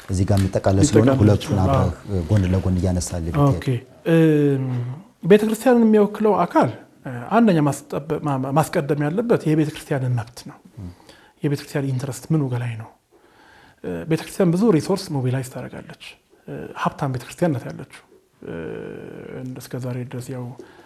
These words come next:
Speaker 2: በጥላ መለመኑ ምን ማለቱ ምን ማለቱ ባይቀርም ሀብታም ቤተክርስቲያን ናት፣ ሪሶርስፉል ናት። በሰ-፣ ሀብት ስል ደግሞ ገንዘብ ብቻ አይደለም፣ የሰው ኃይልም ጭምር ነው፣ ሌሎችም ሪሶርሶች አሉ።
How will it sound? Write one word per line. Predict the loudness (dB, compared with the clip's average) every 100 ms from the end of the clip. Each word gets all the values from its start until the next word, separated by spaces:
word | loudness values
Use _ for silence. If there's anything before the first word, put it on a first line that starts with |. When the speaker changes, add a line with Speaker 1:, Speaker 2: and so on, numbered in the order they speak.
| -20 _
Speaker 2:
በጥላ | -14 -10 -8 -2
መለመኑ | 2 2 2 2 0 0
ምን | 0 0
ማለቱ | 0 0 -2
ምን | -2
ማለቱ | -2 0 6
ባይቀርም | 6 6 4 2 -6 -20 _
ሀብታም | 2 2 2 -2
ቤተክርስቲያን | -6 -8 -4 -2
ናት፣ | -2
ሪሶርስፉል | -2 -2 -4 -6 -12 -12
ናት። | -12 -16 -20 _
በሰ-፣ | -6 -4 -6 -10 -8 4
ሀብት | 6 6
ስል | -2 0
ደግሞ | 2 4
ገንዘብ | 4 2 -4
ብቻ | -8 -12
አይደለም፣ | -14 -16 -20 _
የሰው | -4 -2
ኃይልም | -2 -2 -2
ጭምር | -4 -6 -4
ነው፣ | -4 -4 -8 -18 -20 -20 _
ሌሎችም | 0 0 -2
ሪሶርሶች | -6 -8 -10 -12 -14
አሉ። | -16